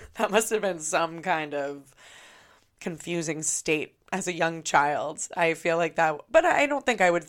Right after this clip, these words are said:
I don't think I'd be shocked, uh, in a disgustful way. I think I would just be like, "Whoa, what, what's going on?" <laughs> Like, I don't, I wouldn't understand 'cause, you know, everybody can watch it. So you're,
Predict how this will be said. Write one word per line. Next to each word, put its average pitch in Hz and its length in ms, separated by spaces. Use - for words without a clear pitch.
I 202 100
don't 190 100
think 175 120
I'd 160 80
be 160 100
shocked, 175 440
uh, 151 240
in 175 120
a 165 60
disgustful 165 720
way. 151 220
I 151 40
think 156 180
I 160 60
would 156 140
just 156 160
be 170 80
like, 156 180
"Whoa, 311 480
what, 311 300
what's - 180
going 330 300
on?" 262 320
<laughs> 175 60
Like, 180 160
I 208 100
don't, 175 260
I 165 100
wouldn't 160 280
understand - 640
'cause, - 400
you 160 100
know, 147 60
everybody 170 360
can 156 160
watch 160 280
it. - 180
So 135 220
you're, 135 240